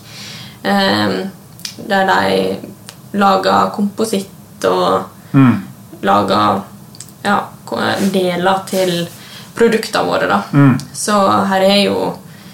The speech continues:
Speaker 1: her er jo helt vanvittig sånn mange arbeidsplasser.
Speaker 2: Ja.
Speaker 1: Det er det.
Speaker 2: Hva synes du om boligmulighetene og boligprisene her da?
Speaker 1: Eh, jeg vurderte faktisk å kjøpe meg bolig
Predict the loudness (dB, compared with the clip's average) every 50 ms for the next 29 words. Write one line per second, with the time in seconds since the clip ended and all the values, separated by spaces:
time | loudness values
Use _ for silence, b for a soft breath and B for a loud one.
0 | B B B B 2 2 4 4 4 2 2 0 -2 -4 -4 -4 -2 0 2 2
1 | 2 0 -2 -4 -10 -12 -6 -4 -2 0 0 0 0 0 0 0 0 -2 -4 -4
2 | -2 0 0 0 0 0 -2 -2 -2 0 0 0 0 -2 -2 -2 -4 -4 -6 -8
3 | -4 -2 -2 -2 -2 -4 -4 -4 -2 -4 -4 -4 -10 -8 -2 0 2 2 2 0
4 | -4 -8 -6 -4 -2 0 0 -2 -2 -4 -6 -8 -12 -18 -20 -20 -20 -20 -10 -4
5 | -2 0 2 2 4 6 6 6 6 6 6 6 6 6 6 4 4 4 4 4
6 | 4 4 4 4 4 2 2 2 2 0 0 -4 -6 -8 -12 -10 0 2 4 4
7 | 4 4 2 0 -2 -2 -2 -2 0 -2 0 0 0 0 0 0 0 0 0 0
8 | 2 0 0 0 -2 -4 -4 -8 B B B B B B B B B B B B
9 | -10 -4 0 0 2 4 4 4 4 4 4 2 2 2 2 2 0 B B B
10 | B B B B B B B B B B B B B -14 -6 -2 0 2 2 2
11 | 0 0 -4 -6 -10 -8 -6 -4 -4 -4 -4 -4 -4 -2 0 0 0 0 -2 -6
12 | -12 -12 -10 -8 -6 -4 -4 -4 -4 -4 -6 -6 -6 -8 -8 -8 -6 -6 -6 -6
13 | -6 -6 -4 -4 -4 -4 -4 -6 -6 -6 -6 -4 -4 -4 -2 -2 -4